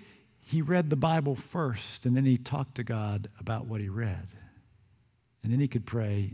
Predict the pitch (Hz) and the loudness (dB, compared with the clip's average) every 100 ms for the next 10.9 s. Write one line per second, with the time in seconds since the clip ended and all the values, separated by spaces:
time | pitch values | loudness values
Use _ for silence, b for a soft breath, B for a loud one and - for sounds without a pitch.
0 | - 120 131 127 - - 104 120 120 92 | -4 -4 -2 -4 -6 -4 0 2 0 -2
1 | - - - - 120 - - 110 113 107 | -6 -6 -8 -8 -10 -10 -10 -4 -2 -2
2 | 98 92 92 - - - - _ _ _ | -6 -10 -14 -14 -14 -16 -20 _ _ _
3 | _ _ _ _ _ _ _ _ _ _ | _ _ _ _ _ _ _ _ _ _
4 | _ _ _ _ _ _ _ _ _ _ | _ _ _ _ _ _ _ _ _ _
5 | _ _ _ _ _ _ _ _ _ _ | _ _ _ _ _ _ _ _ _ _
6 | _ 110 101 _ _ 120 - 127 - 131 | _ -20 -20 _ _ -6 -6 -8 -2 -2
7 | 117 98 95 98 - - _ _ _ _ | 0 -2 -4 -6 -12 -20 _ _ _ _
8 | _ _ _ _ _ _ - - - 170 | _ _ _ _ _ _ -10 -10 -2 0
9 | 165 - 156 - 135 131 139 127 104 117 | 2 2 2 0 -2 0 4 6 4 2
10 | 131 110 - 113 120 117 131 120 104 | 0 -2 -2 0 0 0 -4 -4 -8